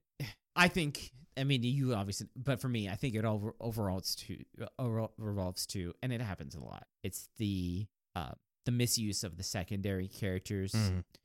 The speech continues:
Speaker 1: I mean, it's only so long of a movie.
Speaker 2: Yeah, it's an hour and thirty.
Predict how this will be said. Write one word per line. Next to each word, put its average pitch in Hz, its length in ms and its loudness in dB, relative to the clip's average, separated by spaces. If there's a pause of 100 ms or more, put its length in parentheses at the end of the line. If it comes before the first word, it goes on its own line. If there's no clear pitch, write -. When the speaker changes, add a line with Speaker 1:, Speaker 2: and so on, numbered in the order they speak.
(140)
Speaker 1:
I - 40 -6
mean, 110 160 -2
it's 135 200 -2
only 87 200 -2
so - 140 -2
long 76 220 -4
of 90 100 -6
a 73 60 -4
movie. 76 360 -4
Speaker 2:
Yeah, 95 220 0 (100)
it's - 100 -14
an - 60 -6
hour 92 120 -2
and 85 80 -8
thirty. - 160 -12